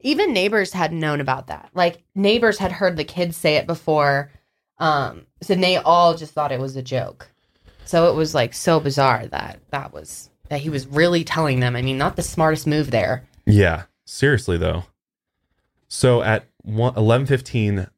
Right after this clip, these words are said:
Speaker 2: A M that morning, Fred formally admitted to police that he had indeed killed his daughter in an act of manslaughter. Of course.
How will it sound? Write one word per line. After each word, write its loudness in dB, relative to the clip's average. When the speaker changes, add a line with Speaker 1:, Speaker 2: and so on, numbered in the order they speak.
Speaker 2:
A 2
M 2
that 0
morning, -2
Fred 0
formally 2
admitted 2
to -2
police 2
that 0
he -2
had 0
indeed -2
killed 2
his -2
daughter -2
in 0
an 0
act -2
of -2
manslaughter. 0
Of 2
course. -2